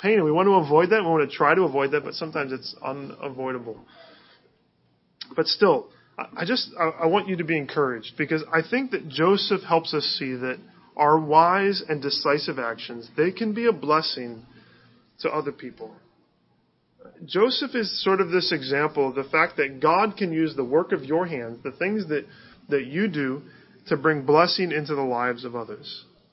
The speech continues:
What is Joseph's occupation?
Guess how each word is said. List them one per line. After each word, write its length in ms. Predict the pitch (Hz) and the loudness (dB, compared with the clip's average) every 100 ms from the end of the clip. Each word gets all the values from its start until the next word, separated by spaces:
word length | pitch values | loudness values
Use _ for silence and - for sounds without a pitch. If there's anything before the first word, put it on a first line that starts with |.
| _ _ _ _ _ _ _ _ _ | _ _ _ _ _ _ _ _ _
What 300 | - 226 254 | 0 2 4
is 260 | 185 220 156 | 4 2 2
Joseph's 380 | 143 127 139 123 | 0 0 -4 -6
occupation? 640 | 113 110 123 - - - | -8 -10 -18 -18 -16 -18